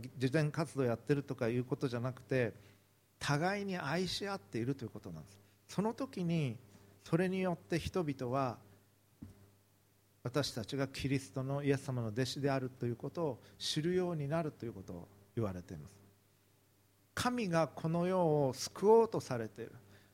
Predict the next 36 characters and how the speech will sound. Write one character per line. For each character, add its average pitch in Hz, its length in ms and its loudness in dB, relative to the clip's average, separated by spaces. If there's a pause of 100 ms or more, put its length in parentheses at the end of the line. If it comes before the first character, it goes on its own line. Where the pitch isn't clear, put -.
(240)
す - 220 -2
べ 240 120 8
て 190 140 0
の 160 100 0
人 - 240 0
を 127 60 2
救 - 380 0
お 220 60 6
う - 20 -2
と 156 100 -4
さ 123 180 -4
れ 110 80 -6
て 117 120 -12
い 123 40 -8
る、 - 120 -12
愛 180 240 4
し - 80 -4
て - 100 -6
お 127 100 0
ら 117 140 -4
れ 98 60 -6
る、 90 60 -12 (840)
そ 165 80 0
し - 60 2
て - 80 0
神 214 340 0
は 165 260 4
愛 208 200 2
で 185 100 2
あ 165 80 4
る 147 100 2
と 139 120 -4
い 113 80 0
う 107 40 -6
こ - 140 -10
と、 - 160 -12